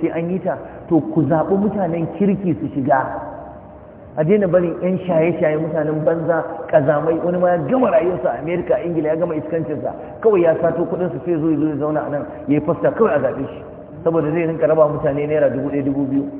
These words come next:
Ba mu da manufa, ba mu da kishi. Ba za mu duba mutanen kirki mu sponsorin ɗinsu mu taimaka musu ba.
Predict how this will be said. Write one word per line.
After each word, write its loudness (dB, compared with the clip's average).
Ba 4
mu 0
da 4
manufa, 4
ba 4
mu -2
da 0
kishi. -6
Ba 6
za 6
mu 4
duba 4
mutanen 2
kirki 0
mu 2
sponsorin 0
ɗinsu -6
mu -4
taimaka -2
musu -6
ba. -6